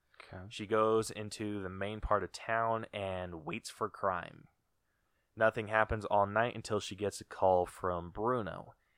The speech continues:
Speaker 2: He asks her what she's doing, and she says she's on patrol. He tells her that Vic didn't come home that night and that something didn't seem right with him that day.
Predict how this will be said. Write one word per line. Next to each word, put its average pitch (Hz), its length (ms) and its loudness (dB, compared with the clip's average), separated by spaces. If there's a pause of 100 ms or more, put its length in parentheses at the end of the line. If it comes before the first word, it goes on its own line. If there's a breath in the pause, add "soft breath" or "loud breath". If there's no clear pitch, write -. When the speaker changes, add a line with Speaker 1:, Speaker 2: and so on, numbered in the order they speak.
(140)
Speaker 2:
He 101 160 -8
asks - 500 0 (400)
her 101 180 4
what 92 220 4
she's 90 260 -10
doing, 113 440 -2
and 92 100 -8
she - 160 -12
says 87 240 -6
she's - 220 -12
on 87 200 -6
patrol. 110 600 -2 (480 soft breath)
He 98 120 -12
tells 98 420 2
her 98 260 2
that 90 220 2
Vic 110 360 0
didn't 98 240 -6
come 95 180 -4
home 135 300 -2
that 98 220 2
night 90 380 -4
and 98 120 -8
that 90 160 -4
something 117 380 -4
didn't 104 220 -6
seem 92 340 -10
right 101 200 2
with - 180 -12
him 87 160 -12
that 85 200 -12
day. - 280 -16